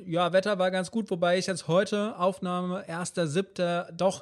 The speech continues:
sehr froh bin, dass es abgekühlt ist. Es hat jetzt den Vormittag genieselt.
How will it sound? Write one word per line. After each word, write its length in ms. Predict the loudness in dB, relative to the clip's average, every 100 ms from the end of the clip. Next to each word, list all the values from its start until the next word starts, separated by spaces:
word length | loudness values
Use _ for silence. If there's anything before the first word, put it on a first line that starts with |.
| -8
sehr 460 | -8 -8 -6 -6
froh 400 | -6 -6 0 2
bin, 320 | 2 0 0 -2
dass 220 | -2 -2
es 220 | -6 -8 -8
abgekühlt 640 | -8 -6 -6 -2 -4 -4
ist. 180 | -6 -6
Es 80 |
hat 160 | -4 -4
jetzt 160 | -6 -4
den 140 | -4
Vormittag 500 | 0 0 2 0 0
genieselt. 540 | 0 0 0 0 -2